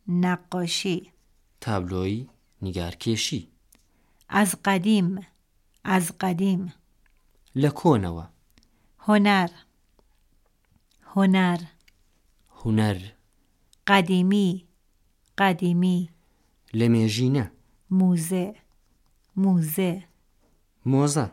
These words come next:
Speaker 1: موزه فرش، موزه فرش.
Speaker 2: مۆزەی فەرش.
Speaker 1: سه هزار، سه هزار.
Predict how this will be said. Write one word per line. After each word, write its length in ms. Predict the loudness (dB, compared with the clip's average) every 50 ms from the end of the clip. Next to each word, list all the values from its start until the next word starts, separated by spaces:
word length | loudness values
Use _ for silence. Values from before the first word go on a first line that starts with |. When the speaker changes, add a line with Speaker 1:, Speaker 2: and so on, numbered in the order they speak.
| -10 _ _ _ -20 -20 _ _ _ _ _ _ _ _ _ _ _ _ 0
Speaker 1:
موزه 680 | 2 2 2 2 0 -2 -2 -2 0 0 0 -2 -2
فرش، 760 | -4 -8 -8 -4 -2 -2 -2 -2 -4 -4 -6 -6 -6 -8 -10 -14 _ _ _ _ _ _ _ _ _ _ _ _ _ -2
موزه 880 | 0 2 2 2 0 0 -2 -2 -2 -2 0 -2 -2 -2 -2 -4 -6 -8 -12
فرش. 720 | -18 -8 -2 0 0 0 0 -2 -4 -6 -6 -6 -6 -8 -12 _ _ _ _ _ _ -2
Speaker 2:
مۆزەی 640 | 0 0 0 0 -2 -2 -4 -4 -4 -6 -6 -8 -12 -20 _ _ _
فەرش. 680 | -20 -12 -6 -4 -4 -4 -4 -8 -10 -10 -12 -12 -14 -18 _ _ _ _ _
Speaker 1:
سه 220 | -12 -6 -2 -2 -2
هزار، 580 | 0 -2 -2 -4 -4 -4 -6 -6 -6 -8 -10 -14 -20 _ _ _ _ _ _ _ _ _ _ _ _ _ _ _ _
سه 280 | -12 -10 -8 -4 -2 -2
هزار. 600 | -2 -2 -2 -4 -4 -4 -4 -6 -8 -8 -10 -12